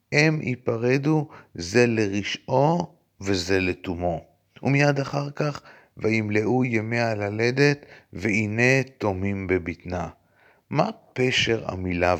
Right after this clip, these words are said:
"והנה"? הרי המילה "והנה" משמשת כדי להביע פליאה, דבר חדש שלא היה צפוי. אם כן, מה הפליאה והחידוש שנולדו תאומים?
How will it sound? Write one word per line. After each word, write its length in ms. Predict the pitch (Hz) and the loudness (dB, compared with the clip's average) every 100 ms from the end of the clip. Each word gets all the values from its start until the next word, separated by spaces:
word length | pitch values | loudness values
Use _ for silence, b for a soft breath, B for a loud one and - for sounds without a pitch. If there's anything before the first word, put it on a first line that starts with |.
| 82 | -2
"והנה"? 420 | 80 85 82 80 80 b - | -8 -8 -8 -12 -14 b -4
הרי 220 | 107 110 | -4 -2
המילה 380 | 107 104 123 127 | -4 -2 -2 -2
"והנה" 500 | 113 95 90 110 87 85 B B - | -2 -6 -6 -4 -4 -6 B B -6
משמשת 640 | 101 - 120 147 139 135 | -4 -2 -2 -2 -2 -4
כדי 300 | - 117 117 | -6 -6 -6
להביע 480 | 107 104 101 104 107 107 | -6 -6 -4 0 0 -2
פליאה, 580 | - 98 - 95 90 87 | -4 -4 -4 -4 -4 -4
דבר 360 | 80 85 117 | -6 -8 -6
חדש 560 | - - 107 113 - - | -6 -6 -6 -4 -2 0
שלא 320 | 98 101 101 | 0 2 2
היה 200 | 95 98 | 2 -2
צפוי. 600 | 95 - - - 107 95 101 B B 117 | -8 -12 -10 -2 0 0 -4 B B -10
אם 100 | 120 | -4
כן, 220 | 131 135 B B B - | -2 -2 B B B -2
מה 220 | 143 170 | 0 0
הפליאה 540 | - 123 117 123 131 131 | -2 -4 -2 0 0 0
והחידוש 600 | 123 113 113 113 143 123 | -2 -2 -4 -2 -2 -2
שנולדו 500 | 117 117 117 123 147 | -4 -4 -4 -4 -2
תאומים? 640 | 156 135 131 170 175 - | 0 0 0 -2 -2 -6